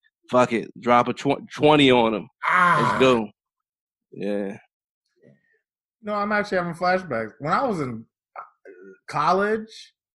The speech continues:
Speaker 3: when, whenever iceberg was a thing, right?
Speaker 2: Oh.
Speaker 3: I bought an
Speaker 1: Yeah.
Speaker 3: iceberg belt <laughs> because my brother worked up against the wall by Iverson Mall, and I was like, "I'm about to shut the game down. I'm gonna have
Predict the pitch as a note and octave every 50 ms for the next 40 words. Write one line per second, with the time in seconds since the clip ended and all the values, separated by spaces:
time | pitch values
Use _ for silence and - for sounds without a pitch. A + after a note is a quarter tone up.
0 | _ _ _ _ _ - F#3+ C4+ D4+ B3 G3 - E3 G3+ D4 D#4+ C#4+ A3+ G#3 -
1 | E3 G3 G#3 D3 C#3+ C#3 D3 C#3+ C3+ B2+ B2 A2+ - - C#3+ D3 C3+ B2 B2+ A2+
2 | A#2+ C#3 B2+ A2+ G2 G2+ A2 B2 C3+ C#3 C#3+ C#3+ - - C#3 B2+ A#2+ G#2+ F#2+ F2+
3 | - - - - - - - - - - A#3 G#3 F#3 F3 E3 F3 G3+ B3+ C#4 A3+
4 | A3 G3+ G3 G3 F#3 E3 D#3 E3+ E3+ F3+ E3+ D#3 D3+ D#3 - - _ _ _ _
5 | - - - - C4 C4+ - - - - - - G#3 F#3+ A3 A#3+ A3+ F3+ E3 D#3+
6 | G#3 A#3+ C4+ B3+ A#3 A3+ A3+ A#3 - - - F3+ G#3 A#3 - B3 G#3 A#3 A#3 A#3
7 | - A#3 G#3 G3+ G#3 G#3 G3+ G#3 G#3+ F3+ F3+ E3+ D#3+ E3+ F#3 F#3+ F#3+ G#3 G3+ -
8 | G#3+ G3+ G#3 G3+ F3+ D#3 C#3+ C3+ C3+ C3 - F3 F3 F3 G3 A#3 A#3+ B3 A#3+ G3+
9 | F#3+ G#3+ F#3+ E3+ E3 D#3+ - G3 B3 D4 B3 G#3+ F#3 D#3+ D3 D3+ E3+ F3 - G#3+
10 | A3+ A#3 A#3 - F3+ E3+ D3+ D3+ F#3 F#3+ F#3+ F#3+ G3 F#3+ F3 D#3+ D#3 F3 D3+ C3
11 | - - - _ - - A3+ A3 G3+ F#3+ F3+